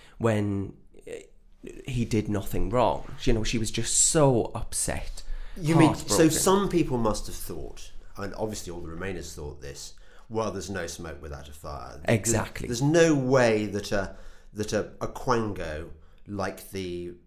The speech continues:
Speaker 2: the Charities Commission would possibly pursue an innocent person. So
Speaker 1: All of these quangos, they have to, they're judge, jury, and executioner, James, and that's the problem. They, they have these powers that I think go,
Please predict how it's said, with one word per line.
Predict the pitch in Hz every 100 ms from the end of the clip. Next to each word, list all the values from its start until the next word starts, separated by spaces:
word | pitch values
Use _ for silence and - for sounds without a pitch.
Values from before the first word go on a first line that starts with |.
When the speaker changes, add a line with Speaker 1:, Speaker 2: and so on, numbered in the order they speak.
| -
Speaker 2:
the | 90
Charities | - - 87 87 - 80
Commission | - 85 85 - 85
would | 90 -
possibly | - 113 101 107 90 90
pursue | - - - 104 98
an | 90
innocent | 90 92 - -
person. | - 101 92 - 90 76 73 - - - - - - - - -
So | - 143
Speaker 1:
All | 165
of | 151
these | 139 120
quangos, | - 113 104 98 92 71 -
they | 127 135
have | 147 147
to, | 156
they're | 120 139
judge, | 127 147 170 165
jury, | - 147 139 123
and | 113
executioner, | - - - 123 - 117 131
James, | 127 127 139
and | 117
that's | 117 -
the | -
problem. | 123 - 110 117 127 143 143 - 104
They, | 120 117 117 - -
they | 117
have | 117 131 120 - -
these | 117 107 - - - - -
powers | - 151 123 104 -
that | 107
I | 113 139
think | 143 120 -
go, | 110 107